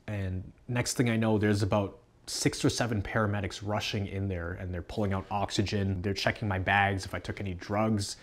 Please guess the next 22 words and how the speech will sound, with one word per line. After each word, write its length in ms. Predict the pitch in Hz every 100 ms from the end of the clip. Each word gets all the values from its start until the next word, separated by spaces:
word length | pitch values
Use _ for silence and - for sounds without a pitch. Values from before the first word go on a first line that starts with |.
| -
and, 220 | 107 101
uh, 140 | 95 92
they 80 |
put 180 | 95 113
a, 300 | 104 90 87 - - - -
a 40 | 101
blood 220 | 113 123
pressure 280 | 127 - 110
cuff 260 | 123 107
on 120 | 113
me. 280 | 107 110 117
And 320 | 107 101 95 101 -
I 80 | 110
remember 400 | 123 123 294 139
my 160 | 110 98
blood 260 | 113 147
pressure 380 | - 110 - 104
was 480 | 98 101 95 92 -
one 320 | 101 123 147
fifty 800 | - - 127 - 135 135 135 - - -
over 240 | 107 101
fifty, 520 | - 92 - 57 -